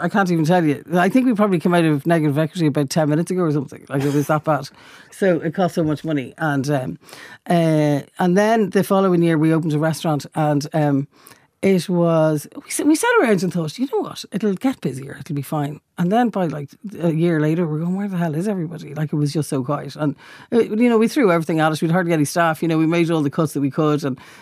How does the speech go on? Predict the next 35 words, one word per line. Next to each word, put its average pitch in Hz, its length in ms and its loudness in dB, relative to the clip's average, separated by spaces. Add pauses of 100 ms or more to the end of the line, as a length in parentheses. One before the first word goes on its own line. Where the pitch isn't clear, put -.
(140)
uh, 175 120 -4
I 175 60 -10
mean, 202 180 2
I 180 180 0
suppose 214 260 0
just 175 160 -2
towards 160 200 0
the 160 100 0
end, 147 220 0
credit 156 240 0
ran 180 180 0
out 151 200 0
and, 139 220 0
and, 143 280 0
and 147 120 0
that 151 120 -4
was 151 120 -2
it. 185 120 2
But 180 80 0
we 175 100 2
did 220 220 0
limp 175 160 0
along 156 260 0
for 160 140 -2
about 143 180 -2
seven 143 280 0
years. 156 260 2
So 170 100 -4
the 165 80 -2
restaurant 202 380 0
didn't 160 160 -2
actually 151 240 -4
close 175 400 0
until, 143 480 -2 (680)
um, 160 320 0